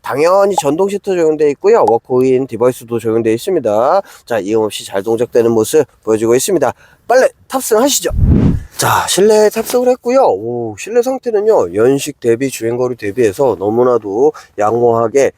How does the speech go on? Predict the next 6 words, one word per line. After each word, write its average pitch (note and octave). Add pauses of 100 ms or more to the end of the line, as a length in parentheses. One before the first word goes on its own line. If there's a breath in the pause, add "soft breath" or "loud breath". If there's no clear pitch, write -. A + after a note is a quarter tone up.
(160 soft breath)
잘 G#2
사용해주신 A2+
모습이 A2
보여지고 A2+
있는 B2
차량이고요. E3+